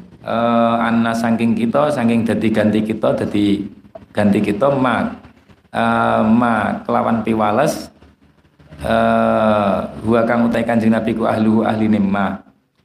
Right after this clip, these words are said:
Iku ahluhu, ahline ma. Kula nyuwun tulung jenengan balesaken kebaikane Kanjeng Nabi kepada kami. Jenengan makili kula, Gusti, sebab sing bales jasane Kanjeng Nabi kepada kami. Kula mboten saged bales soal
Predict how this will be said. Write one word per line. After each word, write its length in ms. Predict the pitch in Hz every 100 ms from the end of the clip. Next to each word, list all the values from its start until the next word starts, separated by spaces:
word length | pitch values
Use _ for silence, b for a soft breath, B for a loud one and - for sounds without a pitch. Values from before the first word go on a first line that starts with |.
| _ -
Iku 160 | 110 117
ahluhu, 400 | 113 110 107 113
ahline 400 | 110 110 107 107
ma. 560 | 110 113 113 117 117 117 - - _ -
Kula 160 | 123
nyuwun 400 | 120 120 120 120
tulung 400 | 117 113 131 135
jenengan 480 | 110 113 117 120 117
balesaken 720 | 113 107 107 107 98 135 131
kebaikane 480 | 123 - 107 104 107
Kanjeng 320 | 107 107 101
Nabi 240 | 101 - 117
kepada 400 | - 113 107 104
kami. 560 | 104 101 107 117 110 110 - - - - - - -
Jenengan 320 | 107 107 123 123
makili 480 | 120 113 120 120
kula, 320 | 120 120 123 123
Gusti, 480 | 113 - 131 143
sebab 480 | 143 101 110 104 - - - -
sing 320 | - 123 113
bales 480 | 104 117 - - -
jasane 400 | 117 107 113 110
Kanjeng 240 | 110 110 110
Nabi 240 | 101 117
kepada 320 | 95 113 -
kami. 320 | 98 101 98 101
Kula 160 | 127
mboten 240 | 120 107 107
saged 320 | 110 104 101
bales 400 | 90 90 95 -
soal 240 | - 82